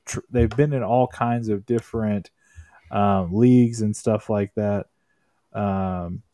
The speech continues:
you know, from the Ohio Valley Conference to,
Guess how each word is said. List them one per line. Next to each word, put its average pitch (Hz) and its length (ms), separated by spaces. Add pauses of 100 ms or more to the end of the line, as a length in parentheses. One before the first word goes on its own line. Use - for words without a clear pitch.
(1300)
you 120 100
know, 92 140
from 95 920 (380)
the 104 120
Ohio 110 440
Valley 113 360
Conference 107 800
to, 98 920